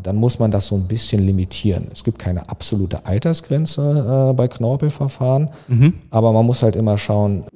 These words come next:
Speaker 1: wie schaut der Knorpelschaden genau aus. Und gerade bei Jungpatienten ist man,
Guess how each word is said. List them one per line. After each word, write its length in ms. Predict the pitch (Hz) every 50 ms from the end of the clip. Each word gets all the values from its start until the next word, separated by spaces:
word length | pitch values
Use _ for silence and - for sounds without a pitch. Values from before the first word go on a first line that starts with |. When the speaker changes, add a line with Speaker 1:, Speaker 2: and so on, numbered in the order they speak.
| - 98 95
Speaker 1:
wie 160 | 98 104 107
schaut 340 | - - - 101 104 101 -
der 60 | 90
Knorpelschaden 800 | - - 92 85 87 90 - 101 - - - 90 90 87 92
genau 240 | 92 - 85 82 82
aus. 440 | - - - - - - - - -
Und 460 | - - 104 104 107 104 101 101 -
gerade 220 | - 95 104 117 113
bei 100 | 98 92
Jungpatienten 760 | 92 107 160 196 - 160 156 - - 139 135 113 123 123
ist 220 | 117 - 107 - -
man, 200 | 110 104 104